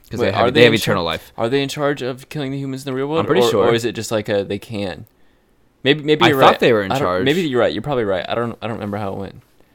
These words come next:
Speaker 1: Um, and then
Speaker 2: He dropped it in bu-,
Speaker 1: yeah, he
Speaker 2: in
Speaker 1: dropped it in
Speaker 2: real.
Speaker 1: the human world, and then he, the Shinigami, uh, meets up with, what's his name, L?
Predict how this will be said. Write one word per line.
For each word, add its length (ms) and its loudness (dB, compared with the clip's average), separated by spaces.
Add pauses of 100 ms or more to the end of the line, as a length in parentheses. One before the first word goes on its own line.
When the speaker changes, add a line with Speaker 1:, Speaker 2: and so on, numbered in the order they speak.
(120)
Speaker 1:
Um, 380 -2 (560)
and 220 -4
then 380 0
Speaker 2:
He 80 -4
dropped 280 -2
it 80 -2
in 200 -8
bu-, 160 -14
Speaker 1:
yeah, 100 2
he 80 0
Speaker 2:
in 40 -4
Speaker 1:
dropped 200 4
it 40 -2
in 0 -
Speaker 2:
real. 60 -2
Speaker 1:
the 40 -2 (120)
human 80 -2
world, 240 0
and 120 -6
then 80 -2
he, 260 -10
the 100 -8
Shinigami, 720 -2 (400)
uh, 140 -2
meets 240 -2
up 200 0
with, 340 0
what's 140 -8
his 120 -8
name, 180 -6
L? 320 -6